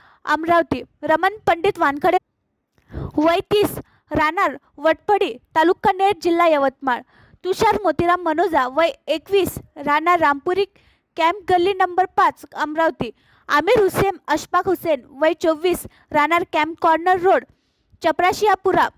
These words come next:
अमरावती; हल्ली मुक्काम धर्मकाठ, आ-, आपली बेकरीजवळ, अमरावती; यश सुधीर साखरे, वय सत्तावीस, राहणार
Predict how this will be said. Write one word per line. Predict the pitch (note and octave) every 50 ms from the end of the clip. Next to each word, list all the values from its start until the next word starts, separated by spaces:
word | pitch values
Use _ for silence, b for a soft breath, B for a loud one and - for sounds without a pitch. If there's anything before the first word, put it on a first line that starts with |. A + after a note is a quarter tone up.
| _
अमरावती; | - - C#4+ D4+ D#4 E4+ E4+ F4+ E4+ G4
हल्ली | G#4 E4+ D4+ C#4 D#4 F4+
मुक्काम | F#4 - - _ - G4 G4+ F4+ C4+ A#3+ B3
धर्मकाठ, | C#4+ C#4+ C#4+ D4+ E4 F#4 - G4 D4 A#3 - b b b b b b b -
आ-, | - - - _ _ _ _ _ _ -
आपली | D4 D4+ - F#4 F#4+ A#4 F4+
बेकरीजवळ, | F#4 E4+ - - F#4+ G4+ E4 F4+ F4 F4+ F#4
अमरावती; | F4+ E4 D4 D4 C#4 C4+ C4 - - B3+ - - _ _ _ _ _ _ _ _ _ _ _ _ _ _
यश | - C#4+ E4+ F4 B4 A#4
सुधीर | - - A4 F#4+ - G#4 G#4
साखरे, | - - D#4+ C4+ - - - D#4 C#4+
वय | C#4 D#4 E4
सत्तावीस, | - - F4+ - _ - F4+ F4+ G4+ G#4+ - -
राहणार | F#4 D#4+ E4 F#4 G4 D#4